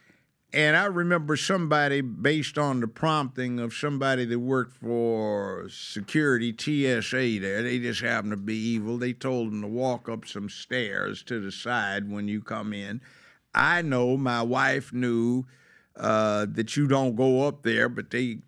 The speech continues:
told them to go up there. It was a young couple, white couple, wound up when the alarm went off. The guy got thrown, uh, up against the wall, elbow to the back of the neck.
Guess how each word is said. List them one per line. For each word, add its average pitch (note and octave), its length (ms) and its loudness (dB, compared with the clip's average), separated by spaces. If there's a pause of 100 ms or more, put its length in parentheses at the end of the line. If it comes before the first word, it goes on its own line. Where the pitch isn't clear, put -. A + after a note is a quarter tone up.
(180)
told B2+ 400 2
them A2+ 160 2
to G#2 80 0
go A2 280 2
up G#2+ 180 -2
there. G#2 240 0
It B2+ 40 -2
was A2+ 120 -6
a G#2 40 -2
young A2 360 -2
couple, A2 420 -2
white A2 380 0
couple, A#2+ 580 -2
wound A#2 480 0
up A#2+ 220 -2
when A2+ 200 -2
the A2+ 120 2
alarm A2+ 640 0
went A2+ 240 0
off. A2 500 0
The G2+ 80 -4
guy G#2+ 360 2
got A2 380 -2
thrown, A#2+ 800 0
uh, F2+ 360 -4 (720)
up B2+ 240 0
against A2+ 500 -2
the A2 80 -2
wall, A#2+ 600 2
elbow A2+ 560 2
to A#2+ 200 -4
the G#2 120 0
back A2+ 420 2
of A2 80 -6
the G#2+ 140 -2
neck. B2 360 0